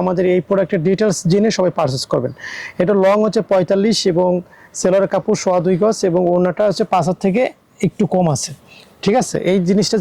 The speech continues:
জেনে এবং নেবেন। এটা হান্ড্রেড পার্সেন্ট কটন নয়, এটা মিক্স আছে। কেমন? আমি একদম ক্লিয়ার, ক্লিয়ার কথা বলতে পছন্দ করি এবং এটা হচ্ছে সব থেকে মজার বিষয়, এটা হাতের কাপড়টা আলাদা আছে এবং প্রচুর সেল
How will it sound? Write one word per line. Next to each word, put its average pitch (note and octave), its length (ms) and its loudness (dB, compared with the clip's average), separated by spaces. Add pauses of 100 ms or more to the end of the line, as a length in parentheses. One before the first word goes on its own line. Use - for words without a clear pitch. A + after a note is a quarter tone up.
জেনে G#3 220 2 (180)
এবং F3 180 2
নেবেন। C#3+ 220 0
এটা D#3 140 -2
হান্ড্রেড F3+ 260 -2
পার্সেন্ট G#3+ 300 0
কটন G#3+ 300 2
নয়, A3+ 160 0
এটা F3 180 0
মিক্স - 200 -2 (120)
আছে। - 160 -12 (520)
কেমন? G#3 240 2 (880)
আমি F#3 200 2
একদম G3 180 0 (120)
ক্লিয়ার, A3+ 280 2 (260)
ক্লিয়ার G#3 340 2
কথা G#3+ 220 0
বলতে G#3 140 0 (120)
পছন্দ G#3+ 240 0 (120)
করি A#3 140 2 (340)
এবং G3 180 2
এটা G#3+ 140 2
হচ্ছে G3+ 160 -2 (240)
সব G3+ 180 0
থেকে A3 200 2
মজার G3+ 260 2
বিষয়, G#3 180 0
এটা G#3 180 0
হাতের G3 280 0
কাপড়টা G3+ 320 0
আলাদা F#3+ 240 2
আছে B3 140 -2 (400)
এবং F3+ 100 0 (140)
প্রচুর C#4 300 0 (120)
সেল F#3+ 140 2